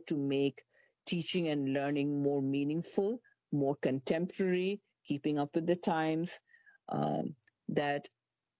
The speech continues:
P D is authentic. So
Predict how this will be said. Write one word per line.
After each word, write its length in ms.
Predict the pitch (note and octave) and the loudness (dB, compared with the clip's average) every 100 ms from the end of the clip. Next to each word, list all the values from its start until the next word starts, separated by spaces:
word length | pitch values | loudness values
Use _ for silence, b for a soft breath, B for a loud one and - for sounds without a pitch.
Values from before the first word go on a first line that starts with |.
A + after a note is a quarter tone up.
| _ - | _ -4
P 180 | F#3+ F3 | -2 0
D 300 | F#3 F3 C#3+ | 0 0 0
is 180 | C#3+ - | -2 0
authentic. 760 | C#3+ - F3 B2+ - - - - _ _ _ _ | -2 0 -4 -2 -4 -10 -16 -20 _ _ _ _
So 480 | - - C#3 C3 | -8 0 2 2